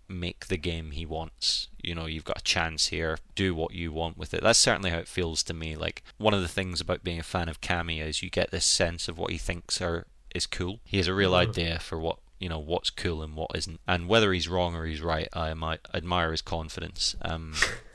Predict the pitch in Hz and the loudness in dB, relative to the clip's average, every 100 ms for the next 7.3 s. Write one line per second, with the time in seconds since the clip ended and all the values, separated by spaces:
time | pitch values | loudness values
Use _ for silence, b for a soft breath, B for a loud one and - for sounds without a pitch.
0 | 262 - - - - - - - 120 113 | -14 -12 -14 -14 -10 -10 -8 -2 2 4
1 | 92 82 98 - 85 87 82 82 - - | 4 2 -2 -2 -4 -2 -2 -2 0 0
2 | 90 82 87 82 76 85 82 - 85 80 | 2 2 0 -2 -2 -2 -2 -2 -2 0
3 | 78 80 - - - - 92 80 85 - | 0 -2 -6 0 2 4 4 4 2 0
4 | 85 80 82 78 80 - 78 78 76 - | -2 -2 -4 -4 -6 -4 -4 0 0 2
5 | 78 - - 87 85 85 - 90 82 80 | -2 -6 -12 -6 0 0 0 -4 -4 -4
6 | 85 82 80 80 - 85 85 85 85 80 | -2 -2 -4 -8 0 0 0 -2 0 -2
7 | 80 80 | -6 -10